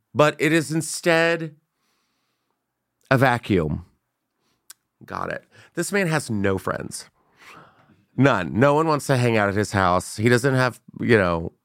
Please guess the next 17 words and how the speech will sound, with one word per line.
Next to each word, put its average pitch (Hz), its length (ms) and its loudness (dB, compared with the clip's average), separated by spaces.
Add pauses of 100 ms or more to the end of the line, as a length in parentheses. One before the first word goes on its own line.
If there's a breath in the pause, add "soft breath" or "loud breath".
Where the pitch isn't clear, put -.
(120)
PlayStation 95 880 2
or 90 520 2
anything. 90 720 0
He, 117 600 0 (840)
he's 113 220 2
alone. 82 400 0 (540 loud breath)
The 127 60 0
vacuum 143 380 2
is 120 140 0
nothing 151 260 0
more 123 160 4
than 113 140 0
a 110 60 2
space - 460 0
full 151 160 2
of 117 120 0
energy, 110 580 2